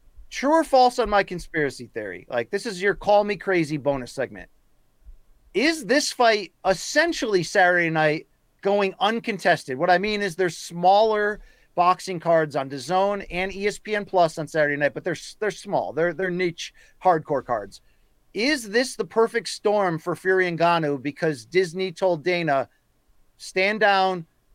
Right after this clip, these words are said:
don't rush out a Fight Night Apex card, don't even rush out Power Slap on pay-per-view. Like, stay the fuck away. Let's let this guy have his moment right now"? Or is this completely unrelated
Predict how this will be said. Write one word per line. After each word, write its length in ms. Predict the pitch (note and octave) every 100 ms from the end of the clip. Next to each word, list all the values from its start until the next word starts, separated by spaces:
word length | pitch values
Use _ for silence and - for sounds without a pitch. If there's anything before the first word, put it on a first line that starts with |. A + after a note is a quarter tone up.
| -
don't 240 | F3 G#3
rush 300 | G3+ G#3+ F3
out 160 | A3 G3+
a 60 |
Fight 280 | D#3+ G3+ F#3
Night 220 | G3+ G3+ F3
Apex 440 | G3 F#3+ G3 -
card, 340 | - G3+ G3 E3+
don't 200 | A3+ C#4
even 200 | A#3+ G#3+
rush 300 | G#3+ G#3 G#3+
out 260 | F#3+ F3+
Power 360 | - G3 F#3+ F3
Slap 440 | - E3+ D3 C#3+
on 160 | D3 C#3+
pay-per-view. 500 | D#3 D3+ C#3+ C3+ D3
Like, 220 | D3+ B2 - _
stay 400 | - - G#3 G#3+
the 120 | A#3
fuck 260 | E3+ A3 G#3
away. 320 | G3+ F#3+ F3+
Let's 280 | E3+ F3+ -
let 220 | F#3 F#3
this 140 | F3+ -
guy 240 | E3+ E3+
have 200 | D#3 D#3+
his 200 | D#3 C3
moment 400 | D3 C#3+ B2+ A#2 _ _ -
right 240 | D3 D3
now"? 300 | D3+ C#3 C3+
Or 160 | D#3 E3+
is 100 | C#3+
this 160 | G#3+
completely 560 | - E3+ - A#3 G#3+ G#3+
unrelated 640 | G3+ F3+ E3 C#3 C#3 C3+